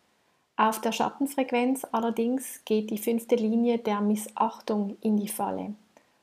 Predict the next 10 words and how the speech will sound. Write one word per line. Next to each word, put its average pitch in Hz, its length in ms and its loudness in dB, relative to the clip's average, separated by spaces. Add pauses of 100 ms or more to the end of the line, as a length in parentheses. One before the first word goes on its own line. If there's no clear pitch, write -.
(280)
Dabei 233 440 4
kann 214 400 0
sich 214 220 -2
Missachtung 214 880 0
in 214 200 2
so 240 240 2
vielen 233 380 0
verschiedenen 214 720 -2
Ausdrucksformen 214 880 -2
zeigen. 202 520 -4